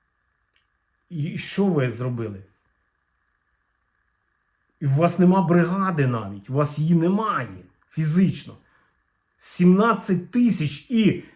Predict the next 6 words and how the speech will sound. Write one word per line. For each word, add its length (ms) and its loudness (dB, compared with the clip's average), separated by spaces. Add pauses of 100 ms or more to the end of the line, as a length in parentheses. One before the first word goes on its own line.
дев'ятсот 1080 2 (1600)
мільйонів 1000 4
євро 640 0
ще 220 -6
влупашили 920 0
туди. 280 -10